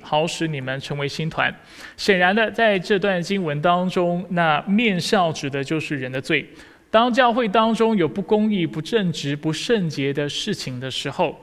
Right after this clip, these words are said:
如果我们不去制止它，不去处理这样的一个罪，它就会发酵，使整个面团发酵起来，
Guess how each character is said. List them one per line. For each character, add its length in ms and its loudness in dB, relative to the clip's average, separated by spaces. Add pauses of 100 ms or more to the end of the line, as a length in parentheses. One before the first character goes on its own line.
(300)
如 120 2
果 80 2
我 100 2
们 140 -4
不 100 -4
去 160 -4
制 200 -6
止 120 -6
它， 300 2
不 100 -10
去 120 -8
处 260 -4
理 180 0
这 140 -2
样 100 0
的 80 -4
一 60 -4
个 100 -6
罪， 320 -2 (300)
它 180 2
就 200 -2
会 160 -2
发 260 4
酵， 300 2 (260)
使 260 0
整 220 -2
个 160 0
面 320 -2
团 260 -4
发 220 2
酵 160 -2
起 200 -8
来， 220 -4